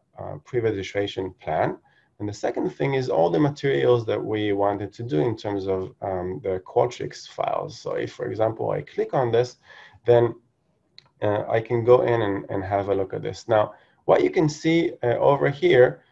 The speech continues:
is that it says this file is part of a registration and has been shown in its archived version. So this cannot be altered. So it means that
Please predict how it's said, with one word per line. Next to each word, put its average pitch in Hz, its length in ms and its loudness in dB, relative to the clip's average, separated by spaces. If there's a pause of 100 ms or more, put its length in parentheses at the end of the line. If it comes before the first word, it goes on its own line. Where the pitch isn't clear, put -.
(180)
is 107 120 -4
that 113 120 2
it 110 100 0
says 131 360 0
this 196 320 -2
file 95 440 -2
is 120 140 -8
part 131 240 0
of 123 120 0
a 113 100 2
registration 107 720 -2
and 95 100 -2
has 92 120 -6
been 123 200 0
shown 156 500 2
in 120 140 -4
its 117 260 -2
archived 123 720 0
version. 131 540 -2 (460)
So 110 340 2 (100)
this 165 260 0
cannot 127 720 -2
be 127 200 -4
altered. 139 600 0 (340)
So 113 200 0
it 123 240 -4
means 170 240 4
that 147 300 6